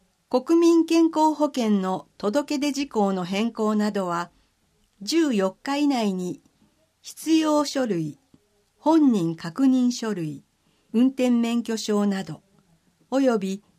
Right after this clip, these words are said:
印鑑、認め印可能です。を持って届け出てください。届け出が遅れると、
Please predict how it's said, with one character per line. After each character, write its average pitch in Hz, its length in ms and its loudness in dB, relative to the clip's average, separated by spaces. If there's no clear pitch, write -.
印 285 240 4
鑑、 208 360 -6
認 208 260 0
め 254 180 2
印 175 240 -4
可 160 200 -6
能 180 240 -6
で 170 140 -8
す。 - 200 -20
を 233 200 -6
持 269 120 0
っ 285 60 -6
て - 360 -10
届 262 360 -2
け - 20 -2
出 285 100 -4
て 226 140 -10
く 208 120 -12
だ 160 140 -8
さ 165 220 -14
い。 147 120 -16
届 330 380 -2
け 320 60 2
出 311 120 -2
が 294 200 0
遅 285 200 -6
れ 269 140 -2
る 269 120 -4
と、 247 280 -8